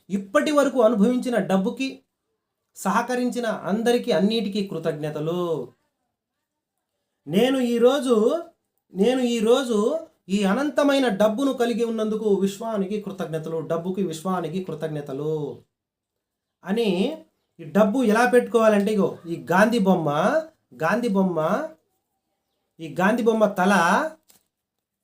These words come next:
ఇలా, ఇలా అంటే ఇలా పెట్టుకోవాలి. ఎలా పెట్టుకోవాలి? లోపల వైపు, లోపలికి, లోపలికి పెట్టుకోవాలి. అప్పుడు డబ్బు నిలుస్తుంది, నీ జేబులో నిండుగా ఉంటుంది. గాంధీ బొమ్మ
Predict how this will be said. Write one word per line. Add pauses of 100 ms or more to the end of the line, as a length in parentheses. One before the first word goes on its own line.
(340)
ఇలా, (380)
ఇలా (480)
అంటే (1500)
ఇలా
పెట్టుకోవాలి. (2500)
ఎలా
పెట్టుకోవాలి? (240)
లోపల
వైపు,
లోపలికి,
లోపలికి
పెట్టుకోవాలి.
అప్పుడు (200)
డబ్బు (200)
నిలుస్తుంది,
నీ (120)
జేబులో
నిండుగా
ఉంటుంది. (640)
గాంధీ (100)
బొమ్మ